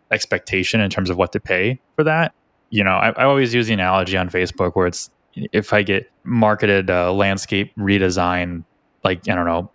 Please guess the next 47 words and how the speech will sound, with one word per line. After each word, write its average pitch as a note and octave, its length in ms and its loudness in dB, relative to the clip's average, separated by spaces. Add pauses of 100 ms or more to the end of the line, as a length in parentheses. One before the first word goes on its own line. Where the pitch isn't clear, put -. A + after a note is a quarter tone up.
free G#2+ 160 2
consultation G2 760 0
or G#2 60 4
whatever, G#2 300 2
like, F#2+ 160 -2
that's F#2 180 0
the F#2+ 140 -6
offer. G2 560 -2 (580)
I A#2 100 2
never C#3+ 600 0 (380)
thought, G#2 440 0 (520)
"Oh, G#2 480 0 (240)
maybe B2+ 340 4
I A#2 120 2
do A#2 220 0
need G#2+ 220 2
a F#2+ 80 0
landscape F2+ 500 -2
renovation," F#2+ 840 -2 (260)
<laughs> - 300 -8
and G#2+ 160 2
then, G#2 180 2
like, G2+ 380 -2 (200)
contacted G2 640 0
somebody F2+ 460 0
about F2 340 0
it. F2+ 100 0
I, G2 300 2
I've F#2+ 220 -4 (180)
already A#2+ 380 2
thought F2+ 260 0
about F2+ 320 -4
this F#2+ 220 -4
previously, F#2 720 -2
so G#2 180 2
I'm G2+ 240 0
already G#2+ 220 2
technically G#2 500 -4
in G2 160 0
market G2 460 -2
if G2+ 160 -2
I G2 60 2
actually G2 400 -4
do G2 260 -2
want G2 240 -2
this - 160 -4
service. A#2+ 440 0